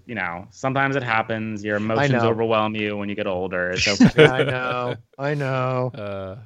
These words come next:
Speaker 3: yeah. But, but no, th-, th-, but honestly, thank, thank you, Austin, for, for saying that, and,
Speaker 2: Yeah,
Speaker 3: and more
Speaker 2: thank
Speaker 3: importantly,
Speaker 2: you.
Speaker 3: for, for, for starting the show, 'cause, you know, we, we would not be here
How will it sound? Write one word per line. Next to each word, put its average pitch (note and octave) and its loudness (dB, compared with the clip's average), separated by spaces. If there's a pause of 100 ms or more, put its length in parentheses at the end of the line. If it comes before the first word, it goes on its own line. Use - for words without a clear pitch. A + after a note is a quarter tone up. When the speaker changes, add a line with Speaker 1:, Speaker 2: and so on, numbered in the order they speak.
Speaker 3:
yeah. F2+ -18 (100)
But, B2+ -8
but D3 -2
no, D3+ 6
th-, C3+ -8
th-, D3+ -4
but D#3 -2
honestly, D3 0
thank, C3+ -12
thank D3 -4
you, C3+ -2
Austin, A#2+ -4
for, A2+ -10
for A2+ -12
saying A#2 -10
that, A2+ -10
and, A2 -10
Speaker 2:
Yeah, A#2+ 0
Speaker 3:
and G#2+ 0
more C3 2
Speaker 2:
thank A#2 -2
Speaker 3:
importantly, B2+ -2
Speaker 2:
you. G#2+ -8
Speaker 3:
for, G#2+ -8 (380)
for, A#2+ -6 (160)
for - -8
starting B2+ -8
the C3+ -8
show, B2+ -6
'cause, F#2+ -16 (680)
you A#2 -18
know, F#2+ -16
we, G2+ -14
we A#2 -8
would A#2 -4
not G#2+ -6
be G#2 -16
here G2+ -12